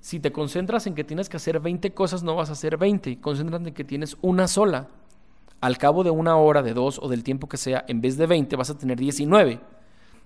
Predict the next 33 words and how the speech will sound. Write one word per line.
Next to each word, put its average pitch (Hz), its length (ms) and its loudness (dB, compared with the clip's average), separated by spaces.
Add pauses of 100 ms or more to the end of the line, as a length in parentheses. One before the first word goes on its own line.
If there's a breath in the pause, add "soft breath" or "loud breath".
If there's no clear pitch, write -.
(100)
Concéntrate 220 880 0 (100)
en 160 180 2
una 185 400 2 (100)
cosa - 420 -4
a 135 60 -4
la 127 120 -2
vez. 117 280 -6 (360 loud breath)
Y 180 200 4
estos, 240 640 2 (120)
mis 127 120 -8
compadres 160 540 0
y 180 40 -6
comadres, 151 560 -2 (220 loud breath)
nos 143 180 -6
estorban 147 400 0
mucho, 151 360 -2
los 131 260 -2
teléfonos. 135 760 2 (560 loud breath)
Cuando 165 340 0
tienes 294 320 -2
que - 120 -8
ser 180 180 -4
productivo, 160 520 -6
tienes 160 300 -8
que 156 100 -10
concentrarte 139 800 -6
exactamente 143 1000 -6
en 160 100 -2
lo 151 100 -2
que 151 120 -10
tienes 120 420 -8
que - 100 -8
hacer. - 320 -10